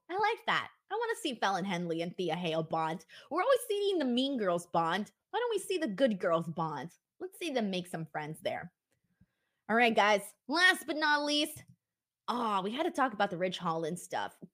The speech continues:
Guys, I'm not a fan. So they did the sit-down interview with Ridge Holland and Sarah Schreiber, who I love Sarah Schreiber. We need to see more of Sarah, Sarah Schreiber.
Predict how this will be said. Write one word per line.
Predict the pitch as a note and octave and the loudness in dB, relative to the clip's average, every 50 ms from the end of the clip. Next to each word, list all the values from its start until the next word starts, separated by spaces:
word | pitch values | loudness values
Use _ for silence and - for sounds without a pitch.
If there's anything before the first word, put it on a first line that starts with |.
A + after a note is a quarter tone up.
| _ - | _ -4
Guys, | D#4 D4 D4+ D4+ D4 - | -2 0 0 0 0 0
I'm | D4 B3+ B3 A#3+ B3 | 0 0 0 2 2
not | C#4 D4+ D#4 E4 | 2 2 2 2
a | D4+ - - _ - C4+ | 0 -2 -4 _ 2 2
fan. | D#4 D#4+ E4+ E4+ E4+ E4 D#4+ D4 C#4+ A#3+ G#3+ - _ _ _ _ - _ - | 4 4 4 2 2 2 2 2 2 0 0 -4 _ _ _ _ -20 _ -10
So | - E4 D#4+ | -6 -2 0
they | F#4 D#4+ | 2 2
did | - G#4 G4+ | 2 2 0
the | G#4 | 0
sit-down | - - G4 E4+ C#4 F4 D#4+ D4 | -2 0 -2 0 0 0 -2 0
interview | D4 C#4+ C#4 C4 C4+ C4+ | 0 -2 -2 -2 0 2
with | B3 A3+ | 2 2
Ridge | G#3+ A3+ A3 G3 | 2 0 0 0
Holland | G#3 G#3 G3+ G#3 G#3 G3+ G3+ | 0 0 0 0 0 -2 -4
and | F#3+ F3 | -4 -4
Sarah | - G#3+ F#3+ F#3 F3+ | -2 0 0 0 0
Schreiber, | F3 - G3 F#3 F3+ E3+ F#3 F#3 | 0 0 2 2 2 2 0 0
who | A#3+ D#4 | 0 0
I | - | 0
love | D#4+ A3+ F3+ F3+ - | 2 2 2 0 0
Sarah | - F#3+ E3 D#3 D#3+ | -2 -2 -2 -2 -2
Schreiber. | - - D#3+ E3 E3 F3 F#3 | -4 -4 -4 -4 -2 -2 -2
We | G#3+ B3+ | 0 0
need | C4 C4 - | 0 0 -2
to | A3 | -4
see | - - G#3+ | -6 -4 -2
more | G3+ F#3+ F#3 G3+ G#3 G3+ - - | 0 0 2 2 2 0 0 0
of | F3+ F3 F3 | 0 -2 -2
Sarah, | - - F3 C#3+ - E3+ | -2 -4 -4 -4 -4 -6
Sarah | - F#3+ D3+ D3 E3 | -4 -4 -4 -4 -4
Schreiber. | - F3 E3 E3 D#3+ E3+ F3 F#3 F3+ | -2 -2 -2 -2 0 -2 -2 -4 -4